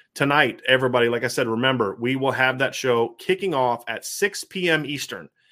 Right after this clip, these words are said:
So that's why you need to hit the subscribe button and the notification bell so you're gonna be rem-, reminded of it. It's gonna be Monday, Tuesday, Wednesday, Thursday is when that show is gonna be. Also a reminder that this new show is also resulting in a change in our podcast schedule that will also start tonight.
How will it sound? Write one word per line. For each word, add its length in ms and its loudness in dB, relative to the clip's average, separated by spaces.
So 120 -2
that's 180 0
why 120 2
you 100 -2
need 160 -4
to 200 -4
hit 140 -6
the 100 -4
subscribe 540 -4
button 180 -4
and 240 -4
the 60 -2
notification 580 -2
bell 200 0
so 140 -6
you're 100 -4
gonna 80 -6
be 80 -4
rem-, 280 -4
reminded 380 -2
of 140 0
it. 40 -12
It's 80 -12
gonna 140 -6
be 100 -2
Monday, 520 -2
Tuesday, 600 -4
Wednesday, 420 -4
Thursday 480 -2
is 80 -14
when 100 -8
that 120 -10
show 120 -8
is 80 -8
gonna 160 -14
be. 180 -12
Also 340 2
a 60 8
reminder 500 0
that 160 -4
this 180 -6
new 220 0
show 320 0
is 100 -2
also 340 -4
resulting 520 -4
in 80 -4
a 100 -4
change 600 -6
in 240 -4
our 340 -2
podcast 560 -4
schedule 420 -10
that 180 -6
will 120 -2
also 260 0
start 260 -6
tonight. 280 -20